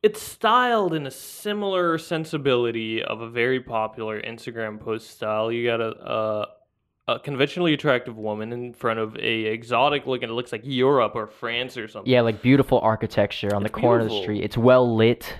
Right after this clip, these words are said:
Speaker 1: Yeah, her hair is blowing in the breeze.
Speaker 2: She must be an Instagram influencer.
Speaker 1: Must be. But you, you know, if you look a little closer, she's wearing, do you remember, uh,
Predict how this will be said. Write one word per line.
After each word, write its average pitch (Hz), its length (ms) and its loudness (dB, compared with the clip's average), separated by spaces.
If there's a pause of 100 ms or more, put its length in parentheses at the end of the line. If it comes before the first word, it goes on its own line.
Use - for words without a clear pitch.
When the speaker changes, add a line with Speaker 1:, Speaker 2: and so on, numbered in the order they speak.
(120)
Speaker 1:
Yeah, 165 200 -10
her 143 200 -8
hair 220 320 -4
is 147 120 -2
blowing 135 480 2
in 123 120 -4
the 120 80 -2
breeze. 196 640 0
Speaker 2:
She 139 100 2
must 135 220 4
be 127 120 0
an 113 80 0
Instagram 107 580 -2
influencer. 98 600 -8
Speaker 1:
Must 349 360 2
be. 139 380 -2
But 240 180 4
you, 269 320 0
you 277 160 -2
know, 185 200 0
if - 120 -2
you 208 100 0
look 311 220 0
a 262 60 2
little 240 320 4
closer, 208 840 0
she's 202 260 -6
wearing, 226 480 2 (320)
do 143 60 -6
you 180 100 4
remember, 196 640 4
uh, 123 380 6